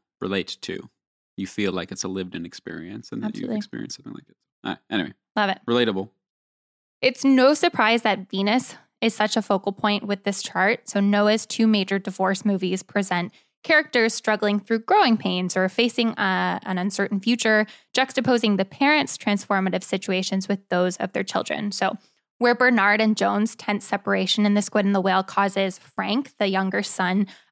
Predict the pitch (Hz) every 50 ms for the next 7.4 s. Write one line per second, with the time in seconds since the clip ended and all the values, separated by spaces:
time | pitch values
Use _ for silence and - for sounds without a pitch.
0 | _ - 196 185 180 180 185 - 202 202 202 190 190 - 190 180 190 190 196 202
1 | - 214 - - 202 196 - - - 185 185 190 - 202 185 190 - 190 175 175
2 | 180 - - 190 185 175 - - 190 175 175 175 170 175 180 190 214 247 240 -
3 | - 202 185 180 180 175 180 185 202 - - - _ _ _ _ - - 240 233
4 | 233 233 233 226 208 - - 196 190 208 214 202 220 208 202 - 202 196 196 190
5 | 247 254 254 233 208 196 190 190 - - - - _ _ _ _ _ _ _ _
6 | 220 226 - 220 214 202 - 202 202 - 226 190 196 202 180 185 190 185 185 185
7 | 190 185 175 185 220 277 302 302